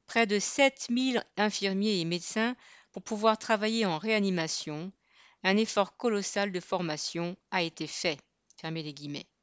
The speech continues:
Mais quand Véran parle de soignants supplémentaires, il ne cite que le chiffre de sept cent cinquante professionnels en Île-de-France, qui représentent près de vingt pour cent de la population française, et ne dit rien pour l'ensemble du pays.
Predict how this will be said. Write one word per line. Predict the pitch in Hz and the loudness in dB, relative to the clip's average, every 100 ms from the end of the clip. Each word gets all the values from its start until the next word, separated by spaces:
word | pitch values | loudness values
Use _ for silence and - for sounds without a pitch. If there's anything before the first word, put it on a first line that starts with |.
| _ _ - - - - | _ _ -20 -20 -20 -14
Mais | 143 | -8
quand | - 190 | 0 2
Véran | 196 202 226 | 2 2 2
parle | 214 202 196 | 2 0 0
de | 170 | -2
soignants | - 185 196 202 | -2 0 0 0
supplémentaires, | - 180 180 170 165 - 214 220 - - - - | -4 -6 -4 -2 -4 0 0 0 -4 -18 -20 -4
il | 214 226 | 2 4
ne | 233 | 4
cite | 220 269 262 - - | 2 0 -2 -6 -4
que | 254 | -2
le | 240 208 | 0 0
chiffre | - 240 247 - 196 | 0 0 -2 -2 -4
de | 190 | -4
sept | 180 247 | -2 -2
cent | - 233 | 0 -2
cinquante | 220 208 - 226 233 | -2 -2 -2 -2 -2
professionnels | - 196 196 185 - 180 208 226 214 - - - | -4 -4 -2 -2 -2 0 0 0 -4 -12 -20 -12
en | - 175 190 | -2 2 2
Île-de-France, | 233 180 151 - 147 165 - - - - _ | 2 0 -6 -6 -6 -6 -8 -12 -20 -20 _
qui | - | -6
représentent | 170 185 202 202 226 220 | -4 0 2 2 2 2
près | 208 | -2
de | 185 | -2
vingt | 185 196 247 | 0 4 2
pour | 233 196 | 2 -6
cent | - 240 | -2 0
de | 208 | 0
la | 156 | -2
population | - 214 208 175 170 170 | -2 -4 -2 -4 -2 -2
française, | - 160 151 185 190 190 196 - - _ - | -4 -4 -2 0 -2 -4 -10 -16 -20 _ -2
et | 247 | 2
ne | 240 | 4
dit | 226 220 | 2 2
rien | 196 226 214 165 | 2 4 2 2
pour | - | -4
l'ensemble | 147 156 190 180 180 | -6 -4 -2 -2 -4
du | 170 | -8
pays. | 180 208 160 | -6 -6 -6